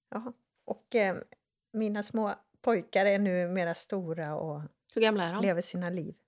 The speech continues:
Speaker 1: Vilgot blir tjugosex och Edvin blir tjugotre.
Speaker 2: Ah.
Speaker 1: Mm.
Speaker 2: Och så pappa Martin.
Speaker 1: Och pappa
Speaker 2: Hur
Speaker 1: Martin.
Speaker 2: träffades ni?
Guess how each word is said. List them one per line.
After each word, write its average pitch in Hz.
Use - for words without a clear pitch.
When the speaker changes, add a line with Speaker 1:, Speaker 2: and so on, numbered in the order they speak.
Speaker 1:
Vilgot 233
blir 156
tjugosex -
och -
Edvin 151
blir 147
tjugotre. -
Speaker 2:
Ah. -
Speaker 1:
Mm. 156
Speaker 2:
Och 247
så 233
pappa 208
Martin. 170
Speaker 1:
Och 220
pappa -
Speaker 2:
Hur -
Speaker 1:
Martin. -
Speaker 2:
träffades 214
ni? 277